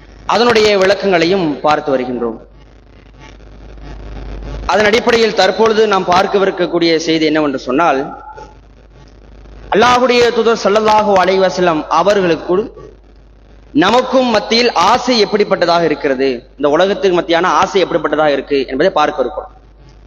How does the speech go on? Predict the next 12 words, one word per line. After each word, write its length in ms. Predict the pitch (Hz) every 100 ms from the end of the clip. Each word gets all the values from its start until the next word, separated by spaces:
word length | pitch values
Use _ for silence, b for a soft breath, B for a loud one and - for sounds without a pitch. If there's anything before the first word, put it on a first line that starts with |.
| - - - -
அதுக்கு 280 | 180 226 226
முன்னாடி 340 | 233 277 269
ஒரு 120 | 226
சில 200 | 165 196
கேள்விகளை 460 | 185 220 254 247 214
மட்டும் 260 | 202 220 202
உங்கள்கிட்ட 120 | 165
கேட்டுட்டு 460 | 170 185 185 233 - - -
என்னோட 100 | 147
உரையை 240 | 151 156
ஆரம்ப 200 | 139 135
செய்கிறேன். 300 | 123 117 107